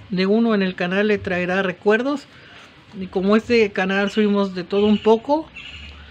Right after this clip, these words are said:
espero que les agrade este video. Y nos estamos viendo próximamente con otros videos tocando temas que comúnmente tocamos. Pero bueno, una revisión rápida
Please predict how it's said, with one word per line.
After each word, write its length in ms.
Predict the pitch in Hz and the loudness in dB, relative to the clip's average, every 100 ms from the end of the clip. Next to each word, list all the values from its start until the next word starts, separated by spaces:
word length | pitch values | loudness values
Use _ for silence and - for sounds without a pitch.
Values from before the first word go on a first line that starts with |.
| - - - | -20 -20 -10
espero 540 | 190 - - 214 214 214 | -10 -4 2 4 4 2
que 360 | 208 220 214 - | 2 2 0 -6
les 460 | 180 175 175 160 | -6 -4 -4 -4
agrade 540 | 170 180 185 185 185 - | -4 -2 -2 -2 -4 -8
este 340 | 160 175 - 185 | -10 -10 -8 -6
video. 380 | 175 160 151 - - - - - - - - - - | -4 -4 -6 -8 -18 -20 -20 -20 -20 -20 -20 -16 -4
Y 200 | 247 262 | 0 2
nos 200 | 262 247 | 2 0
estamos 380 | 226 254 254 | 0 2 2
viendo 320 | 233 240 233 214 | 2 2 2 0
próximamente 880 | - 233 233 247 214 196 208 208 202 | -4 -4 0 2 2 2 0 0 -4
con 180 | 175 | -6
otros 300 | 180 - 190 | -6 -4 -4
videos 440 | 180 175 202 214 - - - - - - - | -2 -2 0 -2 -6 -20 -20 -20 -20 -20 -12
tocando 420 | 180 202 202 196 | -4 0 2 2
temas 380 | 196 196 196 - | 2 0 0 -2
que 160 | 165 | -10
comúnmente 840 | - 156 185 196 190 196 190 175 160 - - - - - - - | -10 -6 0 2 2 -2 -4 -6 -6 -14 -20 -20 -20 -20 -16 -8
tocamos. 500 | 160 214 214 240 262 | -2 2 2 2 0
Pero 160 | 202 190 | -2 2
bueno, 320 | 226 240 233 - - - - | 2 2 0 -6 -20 -18 -8
una 180 | 185 185 | -2 0
revisión 480 | 175 165 151 190 | 0 -2 -2 -2
rápida 480 | 180 190 190 175 170 | 0 0 -2 -4 -6